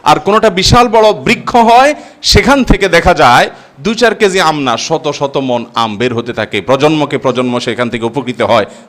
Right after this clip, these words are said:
ছায়া হয় এবং অক্সিজেন পায়, নানাবিধ উপকার হয়। আমার এই কথা বলার উদ্দেশ্য হলো, এই যে সামনে বাচ্চাগুলো বসে আছে, এগুলো সব বীজ,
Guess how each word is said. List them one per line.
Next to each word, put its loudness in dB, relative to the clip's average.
ছায়া 2
হয় 4
এবং 0
অক্সিজেন -2
পায়, -2
নানাবিধ -4
উপকার -6
হয়। -10
আমার 0
এই -4
কথা 0
বলার 0
উদ্দেশ্য -4
হলো, -6
এই 2
যে -2
সামনে -2
বাচ্চাগুলো -2
বসে -2
আছে, -2
এগুলো -4
সব -6
বীজ, -8